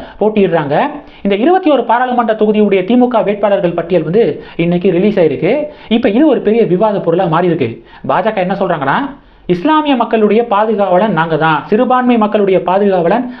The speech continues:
நாங்க தான்" அப்படின்னு சொல்லிட்டு திமுக சொல்லுவாங்க. ஆனா, திமுக இன்னைக்கு ரிலீஸ் பண்ணியிருக்கக்கூடிய வேட்பாளர்கள் பட்டியல்ல ஒரு இஸ்லாமியர் கூட வந்து இல்லையே. ஏன்? அப்ப சும்மா பேச்சுக்கு நாங்க வந்து இஸ்லாமியர்களுடைய பாதுகாவலன் அப்படின்னு வந்து சொல்லி அவங்களுடைய வாக்குகளை மட்டும் வாங்குறீங்க.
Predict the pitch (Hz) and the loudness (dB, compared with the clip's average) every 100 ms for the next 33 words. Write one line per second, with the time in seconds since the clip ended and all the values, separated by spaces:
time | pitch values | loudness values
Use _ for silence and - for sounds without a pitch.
0 | - 170 180 175 180 160 185 208 185 196 | -4 -2 0 0 0 0 -2 -2 0 0
1 | 262 185 - - - 220 233 226 208 233 | 0 0 -4 -12 -2 0 0 -2 0 0
2 | 240 190 113 - - 170 180 180 311 302 | 0 -2 -4 -14 -6 -4 -2 2 2 4
3 | 254 220 214 175 208 233 208 196 185 180 | 2 0 0 2 2 0 0 0 0 -2
4 | 139 151 208 220 - - - 226 226 220 | 0 2 0 -2 -10 -6 0 0 2 0
5 | 202 180 175 165 175 139 165 190 202 196 | 0 0 -2 -2 0 0 0 -2 0 0
6 | 277 311 - 240 226 196 196 208 180 160 | 2 0 0 -2 0 0 2 2 0 0
7 | 170 151 156 - - - - 156 165 165 | 0 2 0 0 -12 -18 -10 -2 -2 -2
8 | 131 - - - 151 170 170 190 233 226 | -4 -10 -12 -8 -6 -4 -2 0 0 0
9 | 240 247 220 233 311 254 196 180 202 240 | 0 0 0 2 2 0 0 0 2 2
10 | 151 - - 185 180 247 233 233 214 208 | 0 -6 -8 -4 0 0 0 0 2 2
11 | 190 180 190 214 196 185 196 180 170 180 | 2 0 0 0 0 2 0 0 0 0
12 | 180 214 165 214 262 214 180 156 170 208 | -2 0 0 2 2 2 2 2 0 0
13 | 220 190 202 233 233 254 208 131 | 0 0 -2 0 0 0 0 -2